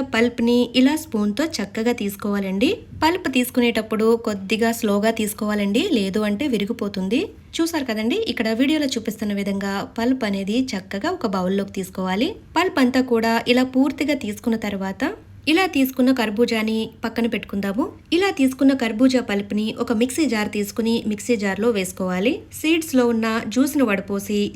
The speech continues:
జార్లో వేసానండి. నెక్స్ట్ ఇందులో ఐస్ క్రీమ్ వేసుకోవాలండి. టూ స్కూప్స్ వరకు వెనీలా ఐస్ క్రీమ్ వేసానండి. మీరు ఐస్ క్రీమ్ బదులుగా ఫ్రెష్ క్రీమ్ అయినా వేసుకోవచ్చు. మూడు లేదా నాలుగు వరకు ఐస్ క్యూబ్స్ వేసుకోవాలి. మిక్సీ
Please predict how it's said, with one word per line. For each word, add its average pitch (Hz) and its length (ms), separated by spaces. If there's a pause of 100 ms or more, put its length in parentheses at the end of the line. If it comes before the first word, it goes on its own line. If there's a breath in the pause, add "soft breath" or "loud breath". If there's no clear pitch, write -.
జార్లో 202 380
వేసానండి. 196 500 (300)
నెక్స్ట్ 349 220 (100)
ఇందులో 233 280 (180)
ఐస్ 254 160
క్రీమ్ 277 240
వేసుకోవాలండి. 190 600 (380)
టూ 349 60 (120)
స్కూప్స్ 285 420
వరకు 226 260 (240)
వెనీలా 302 320 (140)
ఐస్ 226 180
క్రీమ్ 240 220
వేసానండి. 202 520 (320)
మీరు 311 140 (160)
ఐస్ 320 200
క్రీమ్ 311 240
బదులుగా 208 380 (240)
ఫ్రెష్ 330 240 (100)
క్రీమ్ 220 260
అయినా 247 260
వేసుకోవచ్చు. 190 640 (340)
మూడు 359 180 (120)
లేదా 262 180 (120)
నాలుగు 226 300
వరకు 220 240 (200)
ఐస్ 277 200
క్యూబ్స్ 240 340
వేసుకోవాలి. 196 540 (300)
మిక్సీ 381 240